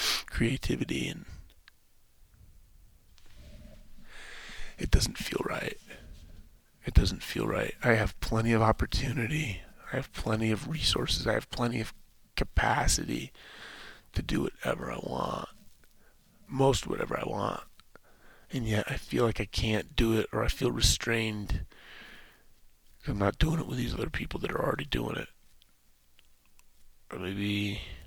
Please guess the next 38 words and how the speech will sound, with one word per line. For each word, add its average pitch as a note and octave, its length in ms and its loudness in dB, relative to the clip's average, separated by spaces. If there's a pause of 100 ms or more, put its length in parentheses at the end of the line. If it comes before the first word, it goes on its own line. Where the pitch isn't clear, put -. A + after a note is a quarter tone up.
(180)
I'm - 80 -14
looking - 200 -4
for - 80 -4
the - 160 -2
easy D3 160 -2
road. G#2 360 0 (320)
Maybe A#2 180 0
I - 20 2
don't A2 100 0
wanna A2 140 0
work A2+ 220 0
hard A#2 300 6
at - 180 4
it. - 140 -4 (1800)
You - 160 -12
know, - 160 -8 (280)
maybe A#2 220 2
I G#2+ 60 4
don't - 260 0
really G#2 220 -4
want C#3 340 -6
it. - 140 -10 (960)
No, A#2+ 80 4
I G#2 80 4
do. G2+ 340 -2 (160)
That's - 160 -6
not - 120 -10
what - 80 -10
I'm - 80 -10
trying - 200 -10
to - 60 -6
say. - 280 -8 (2750)
Just C3+ 220 -2
go A2 300 4
and G#2 160 -2 (240)
just - 240 -6
be B2+ 80 4
you, A2 400 2